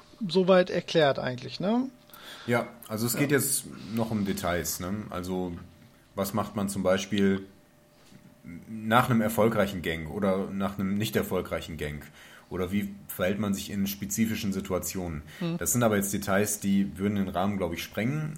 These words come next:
Speaker 2: Und da können wir besser nochmal drüber reden, wenn
Speaker 1: Klar.
Speaker 2: du vielleicht noch ein bisschen mehr Erfahrung gesammelt hast. Dann können wir da auch ein bisschen dis-, diskutieren.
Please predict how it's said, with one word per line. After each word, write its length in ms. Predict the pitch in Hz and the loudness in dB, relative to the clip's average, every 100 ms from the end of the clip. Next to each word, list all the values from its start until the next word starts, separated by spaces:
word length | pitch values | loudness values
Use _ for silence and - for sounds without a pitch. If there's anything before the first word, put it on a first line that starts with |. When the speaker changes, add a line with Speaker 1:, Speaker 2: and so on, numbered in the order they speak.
| - | -6
Speaker 2:
Und 80 | 98 | -4
da 80 | |
können 180 | 98 107 | -4 -2
wir 80 | 101 | 0
besser 240 | 107 113 | 0 0
nochmal 220 | 101 98 98 | 0 0 0
drüber 240 | 95 92 | 0 0
reden, 260 | 101 107 95 | 2 2 0
wenn 80 | |
Speaker 1:
Klar. 140 | 90 85 | 0 -2
Speaker 2:
du 80 | 98 | -2
vielleicht 240 | 104 98 | 0 0
noch 80 | 104 | 0
ein 60 | 98 | -4
bisschen 200 | 98 92 | -4 -4
mehr 80 | 80 | -2
Erfahrung 280 | 113 139 | 2 2
gesammelt 340 | 131 113 113 113 | 2 2 2 2
hast. 220 | 110 - - - - | 0 -2 -12 -12 -10
Dann 120 | 98 | -4
können 160 | 101 | 2
wir 80 | 101 | 4
da 60 | 92 | 4
auch 120 | 98 95 | 4 0
ein 60 | |
bisschen 280 | 95 - 98 | -2 -2 -2
dis-, 160 | 92 - | -4 -6
diskutieren. 600 | 98 - 78 98 82 | -6 -6 -6 -4 -4